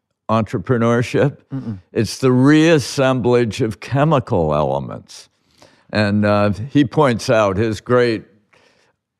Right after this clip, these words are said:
Speaker 1: insight is that there are lots of chemical elements and they combine in all sorts of,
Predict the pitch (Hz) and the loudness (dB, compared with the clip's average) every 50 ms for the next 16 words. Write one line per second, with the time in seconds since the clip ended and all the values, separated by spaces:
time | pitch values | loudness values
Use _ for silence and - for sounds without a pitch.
0 | _ - - 143 165 165 - - - 104 87 82 65 85 92 - _ _ _ _ | _ -2 0 2 2 0 -2 -2 0 0 0 0 0 -2 -4 -6 _ _ _ _
1 | _ _ _ _ _ - - 120 123 117 104 87 82 117 123 117 95 - 123 117 | _ _ _ _ _ -2 0 2 2 2 0 -2 0 0 0 0 0 0 0 0
2 | 113 113 113 110 110 117 127 139 135 - - 135 117 98 - 131 117 110 101 98 | 2 0 0 0 2 2 2 2 0 -2 -6 -8 -10 -8 -6 -8 -8 -6 -6 -8
3 | 95 - - 107 98 95 98 98 95 95 95 95 95 95 95 98 95 - - - | -8 -6 -4 -4 -2 0 0 0 0 0 0 -2 -2 -2 -4 -4 -6 -6 -6 -6
4 | 107 92 95 101 104 104 95 - - 123 113 98 113 113 120 120 117 113 107 101 | -6 -4 -4 -2 -2 -2 -4 -4 -4 -4 -2 0 0 0 2 0 0 -2 -2 -2
5 | 101 104 107 101 117 120 123 117 104 - - - - - - 143 147 147 143 143 | -4 -4 -2 -2 0 0 0 0 -4 -6 -10 -18 -12 -6 -2 0 2 2 0 -2
6 | - - - 104 95 92 95 92 82 - | -4 -8 -6 -4 -2 -2 -2 -4 -6 -8